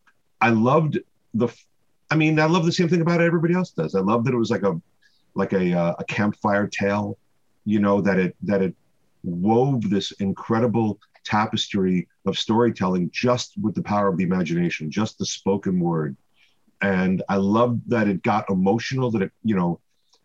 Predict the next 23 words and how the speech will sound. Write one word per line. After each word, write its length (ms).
'cause 180
it, 240
it 60
was, 120
as 120
an 80
intellectual 540
exercise, 720
sure, 440
it's 220
awesome. 420
But 100
the 80
fact 260
that 100
it 100
really 340
gets 240
emotional, 680
I 80
thought 240
was 240
the, 260